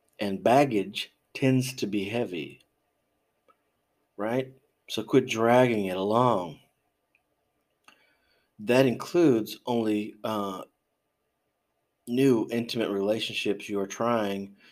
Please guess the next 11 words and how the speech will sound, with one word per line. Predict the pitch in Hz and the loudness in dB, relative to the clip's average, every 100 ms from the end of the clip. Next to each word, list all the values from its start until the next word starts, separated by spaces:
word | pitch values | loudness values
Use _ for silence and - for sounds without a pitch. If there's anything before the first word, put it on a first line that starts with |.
| _ | _
to | - 104 | -8 -6
move | 101 98 | -4 -2
forward | 147 165 131 | 0 2 2
with, | 95 90 80 - _ _ _ _ _ _ _ _ _ _ _ _ _ _ _ - | -2 -8 -10 -16 _ _ _ _ _ _ _ _ _ _ _ _ _ _ _ -6
right? | 117 147 - - _ _ _ | -2 -2 -4 -16 _ _ _
If | 110 - | -14 -12
you're | 123 | -8
in | 147 139 | -2 -2
a | |
new | 123 135 | 2 4
relationship | 143 131 123 127 127 127 131 120 - | 4 4 2 0 -2 -4 -2 -2 -6